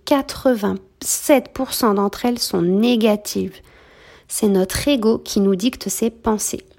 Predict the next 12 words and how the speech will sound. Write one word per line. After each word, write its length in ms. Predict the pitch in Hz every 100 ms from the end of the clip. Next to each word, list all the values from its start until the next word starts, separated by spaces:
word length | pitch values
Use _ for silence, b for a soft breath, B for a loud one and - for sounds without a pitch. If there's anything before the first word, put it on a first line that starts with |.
| _ _ - B B B B
Notre 200 | 202 202
petite 440 | - 311 302 285
fille 320 | - - 233 226
intérieure 580 | 185 208 214 208 202
blessée 760 | 180 170 226 285 277 - 214 226
qui 160 | - 220
souhaite 260 | - 254
se 160 | 247 -
venger 640 | 202 190 233 240 196 214 214
et 60 |
qui 220 | - -
ru-, 260 | 208 220 208